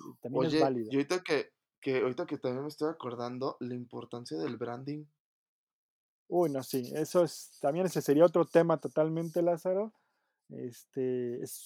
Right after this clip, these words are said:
Speaker 2: ¿Vuelves pronto?
Speaker 1: superimportantísimo. Este,
Speaker 2: ¿Vuelves?
Speaker 1: sí, yo creo,
Speaker 2: Porque
Speaker 1: sí,
Speaker 2: ya es
Speaker 1: sí.
Speaker 2: momento de co-, ya se está acabando nuestro tiempo, Diegui, pero de ver, vuelve. Me
Speaker 1: Así es.
Speaker 2: encanta platicar contigo un buen, te extraño, te extraño así como profe, como amigo, como todo.
Speaker 1: Claro que sí, Lázaro, tú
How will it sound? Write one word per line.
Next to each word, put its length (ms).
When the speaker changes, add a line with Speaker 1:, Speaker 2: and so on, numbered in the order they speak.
Speaker 2:
¿Vuelves 400
pronto? 360
Speaker 1:
superimportantísimo. 520
Este, 580
Speaker 2:
¿Vuelves? 460
Speaker 1:
sí, 200
yo 140
creo, 120
Speaker 2:
Porque 120
Speaker 1:
sí, 60
Speaker 2:
ya 60
es 40
Speaker 1:
sí. 60
Speaker 2:
momento 360
de 120
co-, 260
ya 200
se 100
está 140
acabando 360
nuestro 300
tiempo, 300
Diegui, 260
pero 240
de 120
ver, 220
vuelve. 400
Me 100
Speaker 1:
Así 40
es. 0
Speaker 2:
encanta 260
platicar 380
contigo 340
un 100
buen, 260
te 120
extraño, 420
te 60
extraño 320
así 220
como 240
profe, 500
como 220
amigo, 340
como 160
todo. 280
Speaker 1:
Claro 280
que 120
sí, 140
Lázaro, 420
tú 300